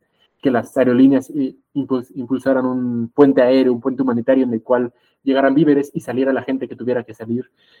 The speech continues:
Entonces, el aeropuerto en este momento está, está operativo, pero solamente para lo, para lo esencial, ¿no? Y así estará en general la ciudad de Acapulco durante un tiempo, dado que los, eh, los daños son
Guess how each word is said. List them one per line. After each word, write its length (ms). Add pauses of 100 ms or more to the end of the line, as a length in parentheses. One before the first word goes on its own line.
(160)
Entonces, 380
el 80
aeropuerto 420
en 80
este 160
momento 300
está, 840
está 220
operativo, 600 (600)
pero 340
solamente 380
para 180
lo, 380 (200)
para 200
lo 100
esencial, 560 (340)
¿no? 160
Y 140
así 200
estará 360
en 80
general 380
la 80
ciudad 240
de 80
Acapulco 380
durante 300
un 120
tiempo, 320
dado 220
que 120
los, 460
eh, 60 (440)
los 240
daños 360
son 440